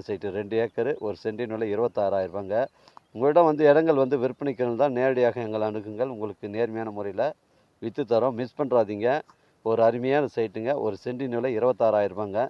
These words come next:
நம்ம ச-, சைட்லேருந்து பார்த்தீங்கன்னா சென்னை கிளாம்பாக்கம் பஸ் ஸ்டாண்டு எழுபத்தஞ்சு கிலோமீட்டர் வருங்க.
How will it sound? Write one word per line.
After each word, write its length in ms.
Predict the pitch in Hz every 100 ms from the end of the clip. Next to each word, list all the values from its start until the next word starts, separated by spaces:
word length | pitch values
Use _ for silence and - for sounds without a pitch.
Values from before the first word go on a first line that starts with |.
| - _ _ _ _ _ _ -
நம்ம 220 | 120 120 113
ச-, 200 | 135 123 113
சைட்லேருந்து 460 | 147 175 156 139 123
பார்த்தீங்கன்னா 360 | 123 120 151 -
சென்னை 220 | 135 127 127
கிளாம்பாக்கம் 440 | 147 135 107 110
பஸ் 100 | 110
ஸ்டாண்டு 260 | - 120 113
எழுபத்தஞ்சு 400 | 131 131 113 101 117
கிலோமீட்டர் 300 | 117 104 101
வருங்க. 280 | 92 101